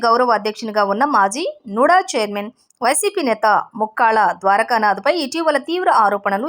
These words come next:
ఎక్కువయ్యాయి. ఆలయ నిధులు భారీగా గోల్మాల్ జరిగినట్లుగా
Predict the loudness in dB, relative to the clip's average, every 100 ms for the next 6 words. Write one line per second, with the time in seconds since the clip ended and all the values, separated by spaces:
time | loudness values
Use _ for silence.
0 | -6 -8 -2 -2 -2 -8 -10 _ _ _
1 | 0 2 2 2 0 -2 0 0 4 2
2 | 2 0 0 0 0 0 0 -2 -6 -6
3 | -6 -2